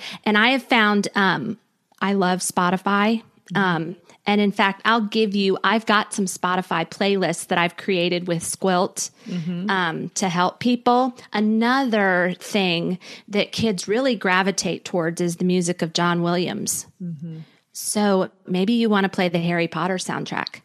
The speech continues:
Speaker 2: Maybe you wanna play Star Wars or Superman. You know, that's a really good entrance place to
Speaker 1: Yes.
Speaker 2: classical music.
Speaker 1: When my li-,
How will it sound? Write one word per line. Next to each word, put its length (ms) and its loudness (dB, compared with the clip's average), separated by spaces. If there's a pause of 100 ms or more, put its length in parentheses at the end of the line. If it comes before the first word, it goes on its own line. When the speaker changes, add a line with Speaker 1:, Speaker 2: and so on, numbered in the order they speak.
Speaker 2:
Maybe 240 -6
you 120 0
wanna 160 2
play 260 -2
Star 320 2
Wars 400 -6
or 120 -6
Superman. 720 -6 (480)
You 100 -2
know, 120 2
that's 240 2
a 60 0
really 500 0
good 420 0
entrance 640 -2
place 720 -6 (380)
to 40 -10
Speaker 1:
Yes. 240 -6 (160)
Speaker 2:
classical 460 -2
music. 520 -6 (580)
Speaker 1:
When 440 2
my 440 2
li-, 260 0